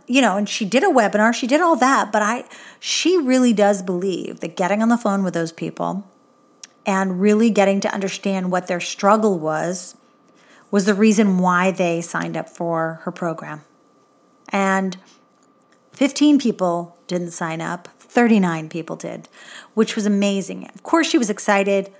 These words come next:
Of course, that gave her the confidence she needed to do it again the next year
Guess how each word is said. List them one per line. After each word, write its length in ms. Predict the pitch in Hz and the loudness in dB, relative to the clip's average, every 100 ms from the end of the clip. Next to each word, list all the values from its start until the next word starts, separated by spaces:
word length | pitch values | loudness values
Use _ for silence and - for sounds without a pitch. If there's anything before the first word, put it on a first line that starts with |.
| _ | _
Of 200 | - - | -14 -12
course, 480 | - - 247 269 - | -10 0 2 2 -2
that 340 | - 202 190 - - - - | 2 2 2 -6 -20 -10 0
gave 180 | 233 226 | 2 2
her 80 | |
the 80 | 208 | -2
confidence 540 | 202 214 202 220 208 190 | -2 -2 -2 -4 -4 -4
she 160 | 208 | -6
needed 240 | 190 185 180 | -4 -6 -8
to 80 | |
do 200 | 165 208 | 0 2
it 60 | 254 | 4
again 460 | 220 214 208 214 214 _ _ _ | 4 2 2 -2 -6 _ _ _
the 100 | 190 | -6
next 420 | 196 202 - - | -2 -2 -4 -10
year 360 | 190 185 180 180 | -6 -6 -6 -10